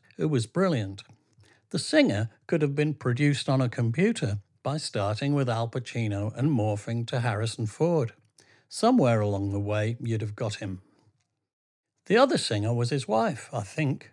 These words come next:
who reminded me of Kirsty MacColl to look at. They seemed to have lots of good songs, all good-natured, down-home country rockabilly stuff.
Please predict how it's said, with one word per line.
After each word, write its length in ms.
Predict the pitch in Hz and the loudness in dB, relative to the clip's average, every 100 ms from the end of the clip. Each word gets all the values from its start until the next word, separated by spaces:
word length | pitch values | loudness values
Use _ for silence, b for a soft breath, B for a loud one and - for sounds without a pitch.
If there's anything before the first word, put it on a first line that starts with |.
| - | 0
who 120 | 170 | 2
reminded 540 | 226 220 107 104 117 | 4 4 2 0 -2
me 140 | 120 135 | -2 -2
of 140 | 151 | -4
Kirsty 380 | - 101 - 123 | -4 -6 -6 -6
MacColl 500 | 123 123 165 208 208 | -4 -2 0 0 -2
to 120 | - | -4
look 240 | 104 101 - | -6 -6 -6
at. 220 | 107 - _ _ _ b b b b b - | -8 -10 _ _ _ b b b b b 0
They 120 | 240 | 0
seemed 400 | - - 180 190 | 2 2 2 0
to 100 | 156 | 0
have 160 | 123 | 0
lots 400 | 113 156 165 - | 2 0 -2 -6
of 140 | 123 - | -10 -4
good 200 | 135 120 | -4 -4
songs, 520 | - 110 113 143 - - | -4 -2 -2 -2 -6 -6
all 420 | 135 135 143 143 | -2 0 2 0
good-natured, 760 | 123 139 143 127 143 - 123 117 | 0 0 2 2 0 -2 -4 0
down-home 680 | 113 120 117 110 110 117 | 0 2 2 2 2 0
country 400 | 110 123 127 139 | -2 -4 -2 -2
rockabilly 600 | 127 131 123 110 113 110 98 | 0 0 -2 -4 -4 -4 -8
stuff. 500 | - 101 95 - | -10 -12 -12 -18